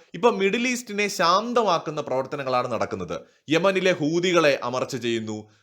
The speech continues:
ആ, സിറിയയിലെ ഭരണമാറ്റം കൊണ്ടുവരുന്നു, ഇറാഖിലെ വിമത പ്രവർത്തനങ്ങൾ അവസാനിപ്പിക്കുന്നു. അപ്പോ ഈ ഒരു മിഡിൽ ഈസ്റ്റ് മിഷൻ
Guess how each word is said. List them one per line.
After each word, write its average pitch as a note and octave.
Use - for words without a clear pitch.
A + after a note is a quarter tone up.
ആ, B2
സിറിയയിലെ E3+
ഭരണമാറ്റം C#3
കൊണ്ടുവരുന്നു, G#2+
ഇറാഖിലെ E3
വിമത C3+
പ്രവർത്തനങ്ങൾ B2+
അവസാനിപ്പിക്കുന്നു. A2
അപ്പോ A#3+
ഈ A3+
ഒരു C4
മിഡിൽ A3
ഈസ്റ്റ് C4
മിഷൻ D3+